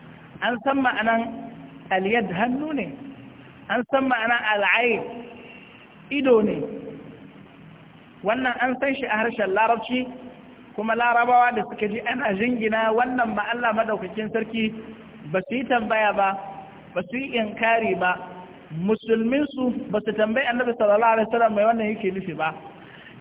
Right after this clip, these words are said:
Kafiransu ba su tambayi Annabi sallallahu alaihi wasallam mai wannan yake nufi cewa ba su gane ba. Kenan dukkaninsu sun fahimci wannan, saboda haka wani ba zai zo ya ce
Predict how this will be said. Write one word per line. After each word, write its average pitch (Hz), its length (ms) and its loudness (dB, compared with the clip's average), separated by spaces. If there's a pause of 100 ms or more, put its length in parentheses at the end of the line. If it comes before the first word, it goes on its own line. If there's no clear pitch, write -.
(100)
Kafiransu 240 680 2 (520)
ba 190 160 0
su 226 80 -6
tambayi 226 360 2
Annabi 254 280 4
sallallahu 226 500 4
alaihi 226 340 2
wasallam 226 520 0
mai 220 140 -2
wannan 240 300 2
yake 226 260 0
nufi 214 260 -2
cewa 214 300 4
ba 202 160 0
su 190 80 -6
gane 185 380 -2
ba. 151 180 -4 (1300)
Kenan 208 460 0
dukkaninsu 240 720 -4
sun 247 160 0
fahimci 185 380 -2
wannan, 269 360 2 (500)
saboda 226 200 4
haka 226 160 0
wani 269 160 2
ba 247 120 4
zai 233 140 4
zo 220 100 2
ya 214 100 2
ce 233 180 4